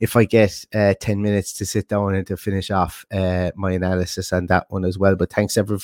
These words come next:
ever so much for everybody for listening to the podcast, watching on YouTube. Please give us a like on this video if you're watching on YouTube. Please subscribe,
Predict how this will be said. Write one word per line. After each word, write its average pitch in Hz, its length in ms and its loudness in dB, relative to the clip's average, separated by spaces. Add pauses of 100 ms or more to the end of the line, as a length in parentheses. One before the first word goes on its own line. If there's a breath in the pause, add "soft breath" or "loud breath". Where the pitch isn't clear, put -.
ever 107 160 2
so 104 180 0
much 104 160 0
for 104 140 0
everybody 104 300 2
for 110 120 -4
listening 107 320 0
to - 80 -4
the 101 80 0
podcast, 107 480 2 (280 soft breath)
watching 110 300 2
on 110 140 4
YouTube. 113 440 2
Please 131 280 6 (300 loud breath)
give 131 100 6
us 117 80 2
a 135 80 6
like 139 400 6 (220 soft breath)
on 131 180 6
this 139 220 6
video 127 320 4
if 120 100 0
you're 123 100 0
watching 113 320 0
on 104 120 -4
YouTube. 110 420 -4
Please 120 240 -2
subscribe, 127 680 2